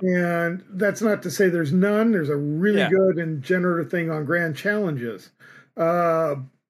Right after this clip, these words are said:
Speaker 1: but I'm more, remi-, I think we have not taken up how we socially interact with each other. What are the historic antecedents to that? Um, how does that mean? How can we be predictive?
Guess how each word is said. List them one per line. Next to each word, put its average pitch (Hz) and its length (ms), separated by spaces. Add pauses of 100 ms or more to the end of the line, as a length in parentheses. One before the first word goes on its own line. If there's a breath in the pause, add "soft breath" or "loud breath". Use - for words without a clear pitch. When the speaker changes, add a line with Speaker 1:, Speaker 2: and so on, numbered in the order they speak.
(160)
Speaker 1:
but 233 280 (180)
I'm 277 400
more, 254 260
remi-, 240 580
I 220 200
think 240 280
we 233 140
have 190 220
not 220 280
taken 208 300
up 180 220 (440 soft breath)
how 220 260
we 208 680
socially 240 640
interact 214 520
with 190 100
each 175 180
other. 190 260
What 196 180
are 196 60
the 180 100
historic 180 420
antecedents 180 680
to 190 140
that? 170 360 (440 loud breath)
Um, 165 600 (200)
how 226 180
does 208 180
that 190 220
mean? 202 300
How 180 180
can 202 160
we 190 80
be 175 220
predictive? 196 720